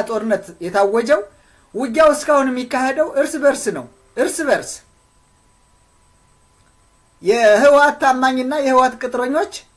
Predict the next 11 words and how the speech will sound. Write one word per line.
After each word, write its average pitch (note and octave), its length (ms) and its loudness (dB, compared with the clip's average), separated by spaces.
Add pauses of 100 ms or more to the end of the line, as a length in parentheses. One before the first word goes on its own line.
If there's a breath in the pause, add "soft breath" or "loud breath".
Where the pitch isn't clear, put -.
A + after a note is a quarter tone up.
(420)
እና B3 200 -4 (920)
መከራና C#4 480 -2 (500)
በደል A#3+ 420 0
በበዛበት፣ A#3+ 720 0 (460)
ሞት C4 360 -2 (220)
የታወጀበት A#3 800 0 (600)
ገበሬ B3+ 360 2 (100)
ነው። C3+ 140 -10 (1200)
እና D4 240 -4
በዚህ E4+ 300 -4
መካከል B3 640 0